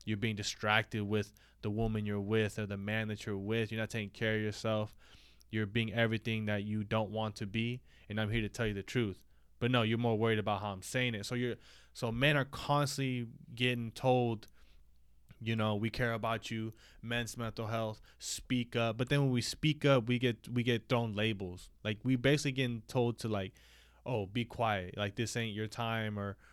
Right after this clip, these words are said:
or, like, you know, they, they're kinda trying to, like, how I said, neuter us, like, take away our balls from us, literally. And, and to, to see that happen and, and to see what's going on, like, you, I don't know if you've seen, like, those reactional videos where,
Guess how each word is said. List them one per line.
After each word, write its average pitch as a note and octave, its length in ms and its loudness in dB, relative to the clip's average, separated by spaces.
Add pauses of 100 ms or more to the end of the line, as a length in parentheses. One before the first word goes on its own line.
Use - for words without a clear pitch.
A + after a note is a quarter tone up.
(240)
or, G#2 260 -2
like, G2 340 -4
you G#2+ 120 -6
know, G2+ 260 -6 (160)
they, F#2+ 220 -10
they're A#2+ 120 0
kinda B2 280 -2
trying A#2+ 220 -2
to, A2+ 80 -2
like, G#2+ 240 -2
how A#2 160 2
I A2+ 60 2
said, A2+ 240 2
neuter B2 320 2
us, F#2+ 380 -8
like, G#2 160 -4 (120)
take D#3 220 0
away C#3+ 400 6
our A#2+ 140 6
balls C#3 380 6
from A2 240 -2
us, G#2 180 -4
literally. A2+ 480 -2
And, G2+ 200 -8 (680)
and A2+ 220 -2
to, A2+ 160 -2
to A#2+ 200 -4
see D3 200 2
that C3 240 4
happen B2+ 420 2
and, G#2+ 240 -4
and A2 160 -4
to A2 140 -6
see C#3+ 240 -2
what's B2+ 220 -4
going A#2 340 0
on, C3+ 280 2
like, G#2 300 -6 (420)
you, B2+ 220 0
I D3+ 140 6
don't F#3 100 4
know F3+ 60 4
if D#3+ 100 0
you've D#3 80 2
seen, F3 140 2
like, D3 100 2
those C3+ 160 2
reactional C3+ 560 2
videos D3 340 2
where, A#2+ 220 -2